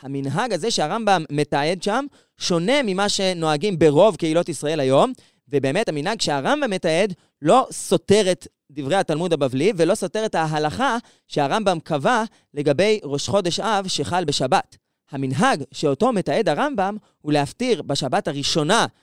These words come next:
בימי בין המצרים בדברי ירמיהו, בשבת השנייה כותב הרמב"ם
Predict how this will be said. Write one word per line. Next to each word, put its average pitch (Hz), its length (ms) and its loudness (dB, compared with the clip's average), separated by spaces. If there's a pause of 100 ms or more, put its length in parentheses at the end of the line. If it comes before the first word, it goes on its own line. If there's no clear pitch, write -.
(160)
בימי 151 320 -2
בין 180 140 0
המצרים 160 540 -2
בדברי 147 600 2
ירמיהו, 139 640 0 (340)
בשבת 165 560 0
השנייה 202 360 0
כותב 220 260 0
הרמב"ם 190 420 4